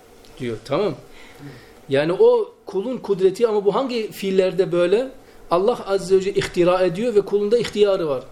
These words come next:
Bundan önce diğer kısımlar geçiyor, onları getirmedi. İşte onları okumuyoruz. Tamam, bizim bahsimiz bu yani, şahit burada. Allah Azze ve Celle ihtira ediyor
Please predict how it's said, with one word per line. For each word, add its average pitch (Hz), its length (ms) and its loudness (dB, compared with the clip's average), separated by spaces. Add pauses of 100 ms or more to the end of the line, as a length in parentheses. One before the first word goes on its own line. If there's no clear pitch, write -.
(140)
Bundan 190 280 0
önce 190 400 2 (160)
diğer 196 220 2
kısımlar 180 380 -6
geçiyor, 180 300 -4
onları 170 180 -4
getirmedi. 147 380 -2 (120)
İşte 156 160 -8
onları 156 240 -4 (140)
okumuyoruz. 120 460 -4 (1900)
Tamam, 156 200 -2
bizim 160 220 -4
bahsimiz 151 500 -4
bu 131 80 -6
yani, 113 220 -8
şahit 127 300 -6 (100)
burada. 113 200 -16 (1600)
Allah 202 340 0
Azze 202 280 0
ve 196 40 4
Celle 196 140 -10
ihtira 175 440 2
ediyor 180 340 0